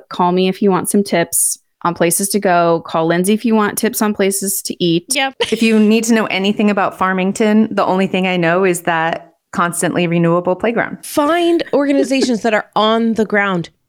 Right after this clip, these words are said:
Speaker 2: doing the work and support them. It's like s-, the same thing, like, with when you're looking at, like, abortion rights, like, find organizations in your city that are doing good things and support them.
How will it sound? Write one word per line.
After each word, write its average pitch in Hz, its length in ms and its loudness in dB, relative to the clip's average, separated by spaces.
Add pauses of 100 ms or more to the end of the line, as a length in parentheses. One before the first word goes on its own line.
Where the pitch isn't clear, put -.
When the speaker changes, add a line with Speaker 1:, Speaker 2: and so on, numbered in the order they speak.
Speaker 2:
doing 202 460 2
the 190 100 2
work 175 420 0
and 190 140 -2
support 185 460 -2
them. 180 240 0
It's - 200 -4
like 254 140 -2
s-, - 140 -18
the 240 180 -2
same 311 300 -2
thing, 330 200 -2
like, 233 200 -4
with 233 200 -2 (240)
when 240 100 -2
you're 269 120 0
looking 285 260 0
at, 285 120 0
like, 285 160 -2
abortion 233 580 -2
rights, 165 400 -4
like, 220 340 -2 (400)
find 320 840 0
organizations 240 720 0
in 190 220 -2
your 240 260 4
city 220 480 -2 (240)
that 220 140 2
are 208 60 2
doing 220 460 0 (140)
good 226 320 2
things 208 380 0
and 208 160 -2
support 233 380 -2
them. 175 140 -2